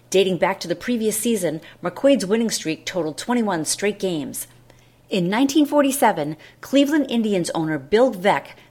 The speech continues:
purchased the contract of outfielder Larry Doby from the Newark Eagles of the Negro American League. Two days later,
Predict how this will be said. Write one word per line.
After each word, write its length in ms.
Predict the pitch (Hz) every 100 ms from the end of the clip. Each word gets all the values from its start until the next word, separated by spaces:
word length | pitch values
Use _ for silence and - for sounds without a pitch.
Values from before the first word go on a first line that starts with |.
| -
purchased 400 | 269 277 294 -
the 60 |
contract 500 | - 226 220 220 202
of 80 | 190 -
outfielder 460 | 196 190 185 170
Larry 320 | 160 170 220
Doby 400 | 214 196 165 156
from 180 | 151 156
the 80 | 156
Newark 380 | 160 226 247 240 -
Eagles 400 | 220 170 143 -
of 160 | 156
the 160 | 156 156
Negro 400 | 170 202 214 214
American 440 | 185 175 175 175
League. 360 | 156 151 135 - _ _ _ _ -
Two 200 | 254 262
days 280 | 277 285
later, 360 | 240 180 175 180